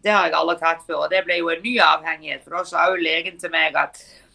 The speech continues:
at du kan ta så mye Sobril du vil for å dempe abstinensene, for det er en ufarlig tablett.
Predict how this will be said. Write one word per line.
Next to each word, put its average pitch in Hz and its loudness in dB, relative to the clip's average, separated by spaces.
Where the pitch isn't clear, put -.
at 180 2
du 190 -2
kan 190 0
ta 202 6
så 196 -6
mye 226 0
Sobril 214 0
du 190 -2
vil 175 0
for 170 2
å - -2
dempe 175 4
abstinensene, 170 2
for 165 -8
det 208 2
er 175 4
en 151 -4
ufarlig 147 2
tablett. 123 -4